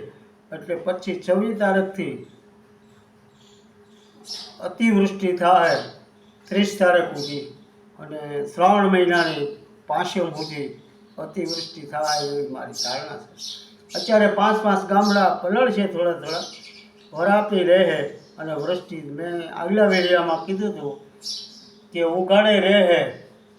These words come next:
અને વરસાદે થાય, એ પ્રમાણે થયું છે. ને અત્યારે વાતાવરણ બહુ સારું છે, પણ આ જે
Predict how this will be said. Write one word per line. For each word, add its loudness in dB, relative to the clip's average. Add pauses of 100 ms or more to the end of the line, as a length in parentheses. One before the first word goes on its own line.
(100)
અને -4
વરસાદે 2
થાય, 0
એ -4
પ્રમાણે -4
થયું -12
છે. -14 (720)
ને -12
અત્યારે 2 (640)
વાતાવરણ 0
બહુ -2 (160)
સારું 0
છે, -12 (760)
પણ 0
આ 2 (100)
જે 2